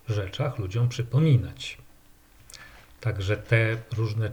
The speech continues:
checkboxy, które tam są do zaznaczenia, mają też dać trochę do myślenia, czy, czy o czymś na przykład się nie zapomniało.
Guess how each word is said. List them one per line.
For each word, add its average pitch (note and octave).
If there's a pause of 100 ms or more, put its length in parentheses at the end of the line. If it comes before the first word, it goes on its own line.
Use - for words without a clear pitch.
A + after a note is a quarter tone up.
checkboxy, B2
które G2+
tam G2+
są G#2+
do G#2
zaznaczenia, G2+
mają E3
też C3+
dać -
trochę D#3
do D3+
myślenia, C#3+
czy, C3 (760)
czy B2
o B2
czymś B2
na C3
przykład A#2+
się A#2+
nie G2
zapomniało. A2+